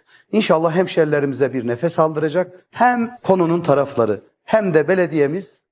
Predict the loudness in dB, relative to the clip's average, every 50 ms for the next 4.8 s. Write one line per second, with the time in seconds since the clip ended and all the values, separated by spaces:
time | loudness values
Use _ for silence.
0 | _ _ 0 0 0 2 0 -2 -2 -2 -4 -6 -6 -4 -2 -2 -2 -2 -2 -2
1 | -2 -2 -2 0 0 -2 -2 0 0 0 0 0 -2 0 0 0 2 2 2 0
2 | 0 -2 -2 -2 -4 -10 -14 -6 -2 0 0 0 -2 -6 -10 -12 _ _ _ _
3 | _ _ _ 2 2 4 4 2 2 2 0 -2 -4 -6 -4 -2 0 0 0 -4
4 | -4 -2 0 0 0 0 -4 -6 -6 -6 -6 -4 -4 -4 -4